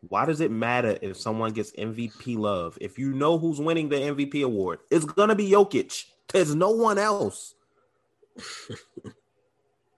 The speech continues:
There is no one else. Everyone else is eliminated from contention.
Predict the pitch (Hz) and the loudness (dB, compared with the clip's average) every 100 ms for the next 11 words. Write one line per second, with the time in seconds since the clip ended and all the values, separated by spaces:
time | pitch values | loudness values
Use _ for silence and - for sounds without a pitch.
0 | _ _ _ _ _ _ - 180 180 185 | _ _ _ _ _ _ -4 -2 0 2
1 | 190 165 170 170 208 226 226 214 202 165 | 2 2 -4 0 2 2 2 0 0 -2
2 | 147 87 82 - - _ _ _ _ _ | -6 -6 -12 -20 -20 _ _ _ _ _
3 | _ _ _ - - - _ _ _ _ | _ _ _ -20 -18 -20 _ _ _ _
4 | - 185 208 196 190 175 170 160 151 151 | -6 -4 -4 -4 -4 -4 -6 -8 -6 -6
5 | 143 143 135 127 127 117 107 - 82 - | -6 -6 -8 -8 -12 -12 -12 -12 -14 -18
6 | - | -20